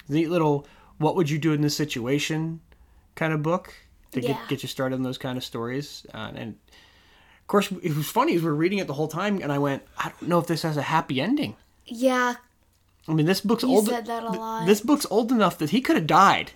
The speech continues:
Speaker 1: It would have been like, you know, other stories that I won't spoil for you 'cause we might read them where it doesn't have a happy ending. You gotta figure that out. So, all right. So we sk-, both doing a four? You doing,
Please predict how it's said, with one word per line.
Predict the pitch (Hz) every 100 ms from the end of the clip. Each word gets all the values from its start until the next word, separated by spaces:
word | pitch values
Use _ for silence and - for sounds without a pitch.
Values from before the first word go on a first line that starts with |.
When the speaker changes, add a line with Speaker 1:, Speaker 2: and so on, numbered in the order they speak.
| -
Speaker 1:
It | 175
would | 175
have |
been | 180 196
like, | 175 156 - - _ -
you | 165
know, | 151
other | 175 165
stories | - 156 131 123
that | 131
I | 123
won't | 123 -
spoil | - 123 113
for | 131
you | 113 107
'cause | 120
we | 113
might | 113 87
read | 110
them | 110 107
where | 110 110 - - -
it | 139
doesn't | 139 123
have | 147 156
a | 120
happy | 135 139 139
ending. | 185 95 76 64 - - - - - - -
You |
gotta | 123 120
figure | 127 131
that | 123
out. | 147 147 - - -
So, | - 110 104 _ _ _ _ - - - - - _ -
all | 131
right. | 143 -
So | 160
we | 143
sk-, | 143 - - _ _ _ _ _ _
both | 147 147
doing | 156 151
a |
four? | - 170 208
You | 180
doing, | 123